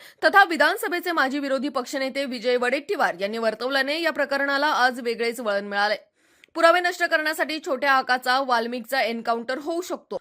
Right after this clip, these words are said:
अशी भीती एका उच्चपदस्थ अधिकाऱ्याच्या हवाल्याने वडेट्टीवार यांनी व्यक्त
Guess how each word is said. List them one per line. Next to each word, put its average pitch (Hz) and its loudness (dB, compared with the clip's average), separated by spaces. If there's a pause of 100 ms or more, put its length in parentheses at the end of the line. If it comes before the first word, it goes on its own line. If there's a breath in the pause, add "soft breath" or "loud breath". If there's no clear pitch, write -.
अशी 311 2
भीती 370 -2 (100)
एका 311 0
उच्चपदस्थ 294 -2
अधिकाऱ्याच्या 247 0 (340 soft breath)
हवाल्याने 302 0
वडेट्टीवार 240 0
यांनी 302 -2
व्यक्त 320 0